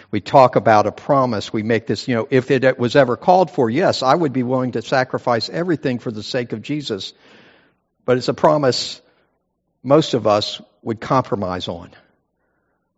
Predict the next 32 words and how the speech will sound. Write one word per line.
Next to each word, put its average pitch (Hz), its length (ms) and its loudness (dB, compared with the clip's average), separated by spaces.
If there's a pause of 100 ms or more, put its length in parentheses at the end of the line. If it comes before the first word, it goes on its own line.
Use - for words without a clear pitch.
(140)
or 113 120 0
abandon 107 560 -2
in 101 120 -10
the 101 80 -8
face - 580 -4 (100)
of 104 100 -6
such - 380 -8
loss - 460 -14 (600)
if - 160 -14
we 113 120 -2
were 107 160 0
ever 104 280 -4
asked 107 380 -6 (280)
to - 80 -14
do 101 200 -8
that. 87 260 -12 (1160)
Ten 170 360 -2
people 147 420 -4
a 139 60 -8
day 107 600 -4 (460)
executed 113 640 -8
for - 140 -10
their 98 140 -8
faith 98 340 -10
in 104 80 -10
Jesus 95 380 -12
Christ 90 400 -12
in 90 80 -16
this 87 200 -18
world. 82 300 -18 (1900)
Losing 110 280 -8
everything. 98 460 -10